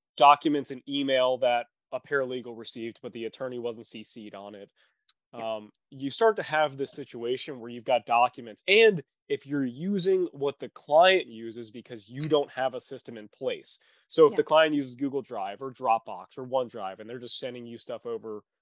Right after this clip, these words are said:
Speaker 1: because that's what they use, you end up having all of these documents in five plus locations, and you don't know
Speaker 2: Mm-hmm.
Speaker 1: where they are,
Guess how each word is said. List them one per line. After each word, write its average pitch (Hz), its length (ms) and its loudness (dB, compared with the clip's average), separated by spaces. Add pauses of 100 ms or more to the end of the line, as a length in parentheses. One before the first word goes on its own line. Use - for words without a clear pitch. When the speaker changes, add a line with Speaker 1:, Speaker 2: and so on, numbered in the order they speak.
Speaker 1:
because 117 280 -16
that's 113 180 -6
what 104 140 -16
they 143 100 -2
use, 107 400 -8 (400)
you 139 240 -2
end 185 180 4
up 180 140 4
having 131 640 -10 (360)
all 135 340 6
of 131 100 -2
these 123 180 -4
documents 131 640 -6 (100)
in 120 280 -14 (560)
five 120 520 2
plus - 360 -12
locations, 117 680 -16
and 117 120 -18
you 110 80 -16
don't 123 260 -4
know - 80 2
Speaker 2:
Mm-hmm. - 80 -6
Speaker 1:
where 113 140 -6
they 107 140 -14
are, 107 360 -14